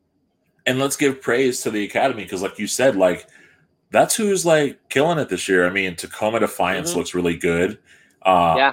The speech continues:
Speaker 1: R G, R G V, you know, with who they have, I believe they have one or two, maybe. They have some young players on their team, but looking
Speaker 2: Mm-hmm.
Speaker 1: good. Um, so Tacoma Defiance, um, who else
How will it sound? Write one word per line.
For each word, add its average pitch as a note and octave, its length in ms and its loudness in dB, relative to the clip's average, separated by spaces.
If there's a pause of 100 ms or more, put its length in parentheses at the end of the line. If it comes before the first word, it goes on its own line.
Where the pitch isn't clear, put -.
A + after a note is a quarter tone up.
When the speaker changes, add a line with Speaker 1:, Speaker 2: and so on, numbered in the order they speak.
Speaker 1:
R G2+ 180 4
G, G2 360 -6 (120)
R G2 180 4
G G2 240 -6
V, F#2+ 640 -6
you G2 120 -8
know, F#2 240 0
with F2+ 400 2
who G2+ 100 0
they G2 160 4
have, F#2+ 380 4
I F2+ 100 -2
believe F2+ 320 0
they F2 120 -2
have F2+ 200 2
one F2+ 180 -2
or E2 80 -4
two, F2 220 -4
maybe. F2+ 580 -2 (200)
They G2+ 80 0
have G#2 140 2
some F#2+ 160 -10
young F2 180 -6
players F2 340 0
on E2+ 80 -6
their E2 100 -6
team, E2 280 -10 (440)
but F#2+ 120 2
looking G#2+ 420 0
Speaker 2:
Mm-hmm. A2+ 60 -10
Speaker 1:
good. F#2+ 540 2
Um, E2+ 640 2 (880)
so G2+ 220 -2
Tacoma G#2+ 280 -4
Defiance, G2+ 920 0
um, E2+ 640 4 (200)
who G#2+ 220 0
else - 680 0